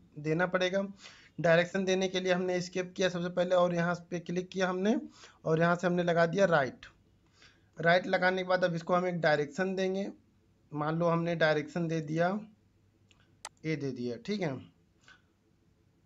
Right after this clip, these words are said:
और फिर से हमने एक्सट्रूड कमांड लिया, ऑब्जेक्ट को सिलेक्ट किया, एंटर किया। अब फिर डायरेक्शन के लिए हमने डी एंटर किया।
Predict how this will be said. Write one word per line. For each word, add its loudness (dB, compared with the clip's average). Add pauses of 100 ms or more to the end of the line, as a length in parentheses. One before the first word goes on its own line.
और -6
फिर -4
से -6
हमने -4
एक्सट्रूड -4
कमांड 0
लिया, 0 (1080)
ऑब्जेक्ट -2
को -2
सिलेक्ट -4
किया, 2
एंटर -2
किया। 0 (1080)
अब 0
फिर -2
डायरेक्शन 4
के -2
लिए 0
हमने 0
डी -4
एंटर 0
किया। -2